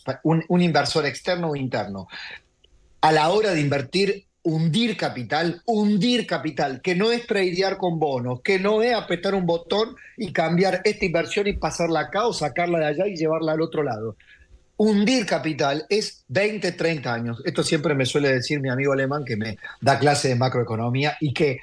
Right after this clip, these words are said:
hace análisis de rie-, de mercados y de riesgo. Eh, siempre los análisis que se hacen a veinte, a veinticinco años, eh, necesitan, este, de una proyección macroeconómica más sólida.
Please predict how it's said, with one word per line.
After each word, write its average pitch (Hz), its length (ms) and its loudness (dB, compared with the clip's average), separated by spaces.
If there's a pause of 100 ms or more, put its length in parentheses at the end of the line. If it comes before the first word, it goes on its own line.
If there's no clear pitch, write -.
(160)
hace 165 280 2
análisis 156 420 0
de 135 100 2
rie-, 160 320 0
de 139 140 0
mercados 160 720 0
y 139 80 -8
de 127 100 -2
riesgo. 104 540 -6 (440)
Eh, 151 200 4 (380)
siempre 208 560 0
los 127 200 0
análisis 147 500 0
que 127 80 -2
se 165 100 -2
hacen 143 220 -2
a 127 80 0
veinte, 131 300 0
a 123 40 0
veinticinco 165 540 -2
años, 196 320 -2 (300)
eh, 123 240 -8
necesitan, 190 920 0 (240)
este, 120 460 -2
de 135 300 2
una 165 180 2
proyección 151 760 -2
macroeconómica 139 760 0
más 135 220 -2
sólida. 95 520 -6